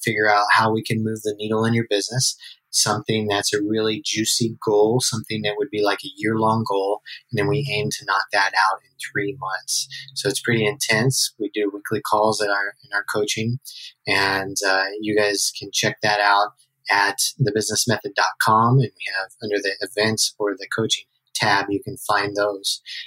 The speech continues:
We have an early bird discount 'cause it's still, like, nine months away, ten months away from Get Shit Done Live that's going on. And, uh,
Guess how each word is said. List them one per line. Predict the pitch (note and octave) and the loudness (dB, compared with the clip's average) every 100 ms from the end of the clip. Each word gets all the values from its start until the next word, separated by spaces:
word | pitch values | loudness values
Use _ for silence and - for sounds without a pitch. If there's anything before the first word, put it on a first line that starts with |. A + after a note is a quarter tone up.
| - | -4
We | G#2+ | 0
have | A2+ G#2 | 2 4
an | G#2 | 4
early | A2+ A#2 | 4 4
bird | A2+ A2 G#2+ | 2 0 0
discount | A2 - A2 A2 - | -4 0 0 0 0
'cause | G#2+ G2 | -2 -2
it's | - | -4
still, | - G#2 | -2 2
like, | G2+ G2+ | 2 2
nine | G2+ G#2 G2+ | 2 0 0
months | G2+ - | -4 -2
away, | G2+ G2+ F#2+ | 0 0 0
ten | G2+ | -6
months | G2+ G2+ - | -6 -6 -6
away | G2 G2+ G2 | -4 -2 -2
from | G#2+ F#2+ - - _ | -2 -6 -8 -20 _
Get | - A2+ | -6 -2
Shit | - A2 | 0 0
Done | G#2+ G#2+ | 0 2
Live | G2+ G2+ G#2+ A2+ | 2 4 2 0
that's | G#2 - | -2 -4
going | G#2+ G#2 | -4 -2
on. | G2+ G#2+ B2 - - - - - | 0 2 2 0 -10 -14 -16 -6
And, | F#2+ F#2+ F#2+ F#2 F#2+ G2 | -2 0 0 -2 -4 -2
uh, | F#2 F#2 F2+ | 0 0 -2